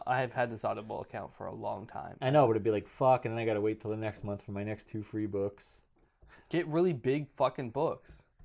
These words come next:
Speaker 1: The Stormlight Archives is, like, forty
Speaker 2: I work
Speaker 1: hours each.
Speaker 2: ten hours a, okay, so four days for one book.
Speaker 1: It takes surprisingly longer than that. <laughs> Either way. Either way. Doesn't matter.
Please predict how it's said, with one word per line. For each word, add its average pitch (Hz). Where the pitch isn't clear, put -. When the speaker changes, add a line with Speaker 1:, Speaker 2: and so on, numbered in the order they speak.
Speaker 1:
The -
Stormlight 175
Archives 113
is, 123
like, 123
forty 160
Speaker 2:
I 220
work 226
Speaker 1:
hours 110
each. 165
Speaker 2:
ten 202
hours 202
a, 185
okay, 131
so 113
four 131
days 101
for -
one 107
book. 101
Speaker 1:
It 120
takes -
surprisingly 110
longer 98
than 113
that. -
<laughs> -
Either 139
way. 104
Either 117
way. 104
Doesn't 139
matter. 104